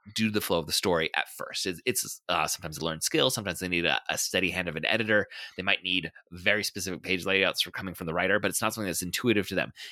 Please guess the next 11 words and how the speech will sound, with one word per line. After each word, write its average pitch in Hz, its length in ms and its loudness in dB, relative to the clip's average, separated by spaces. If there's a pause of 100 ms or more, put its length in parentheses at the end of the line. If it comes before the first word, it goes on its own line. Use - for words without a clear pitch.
(160)
It - 40 -6
feels 226 260 4
like 147 180 -2
everything 135 240 2
is 101 100 4
just 85 140 2
happening 95 360 -2
naturally - 480 -2 (100)
with 92 180 -2
Mike 80 160 -4
Mignola, 73 340 -6